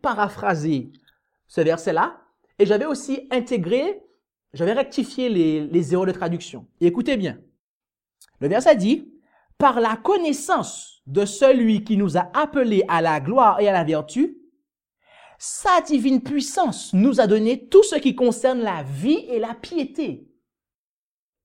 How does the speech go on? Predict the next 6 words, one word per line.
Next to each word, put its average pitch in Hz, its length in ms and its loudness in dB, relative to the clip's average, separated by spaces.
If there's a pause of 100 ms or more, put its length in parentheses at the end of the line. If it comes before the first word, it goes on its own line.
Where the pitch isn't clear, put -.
(2500)
Donc, 208 180 -6
mes 226 160 -4
amis, 233 240 -4
encore 226 260 -8
une 226 120 -6
fois, - 540 -6